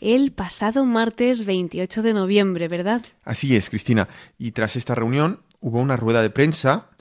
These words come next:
Speaker 2: en el Colegio Español de Roma con el presidente de la Conferencia Episcopal Española, el cardenal Juan José Omella,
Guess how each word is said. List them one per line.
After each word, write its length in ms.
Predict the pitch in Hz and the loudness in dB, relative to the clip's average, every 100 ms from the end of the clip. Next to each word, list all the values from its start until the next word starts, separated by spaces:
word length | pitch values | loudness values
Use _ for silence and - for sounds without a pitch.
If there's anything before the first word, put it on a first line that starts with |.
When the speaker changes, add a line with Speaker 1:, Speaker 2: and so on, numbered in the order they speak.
| - - - | -20 -20 -8
Speaker 2:
en 100 | 117 | -2
el 80 | 110 | -2
Colegio 720 | 113 107 104 120 120 110 - - | 0 -2 0 2 2 0 -6 -12
Español 540 | 107 - 104 147 151 | -10 -6 -4 -4 -2
de 100 | 113 | -2
Roma 360 | 123 175 120 - _ _ _ _ _ _ _ - | -2 -2 -2 -6 _ _ _ _ _ _ _ -6
con 160 | 143 139 | 0 2
el 80 | 139 | 2
presidente 420 | 131 - 117 123 | 0 -2 -2 0
de 20 | |
la 80 | 117 | -2
Conferencia 460 | 113 104 107 104 113 | -2 -6 -6 -4 -4
Episcopal 420 | 107 - 110 104 | -4 -6 -4 -4
Española, 500 | 101 104 110 147 180 - - - | -4 -4 0 0 -2 -8 -14 -8
el 120 | 113 | -4
cardenal 380 | 117 101 110 113 | -2 0 0 0
Juan 180 | 117 110 | -2 -6
José 300 | 107 - 113 | -6 -4 -2
Omella, 420 | 127 135 165 | -2 -2 -4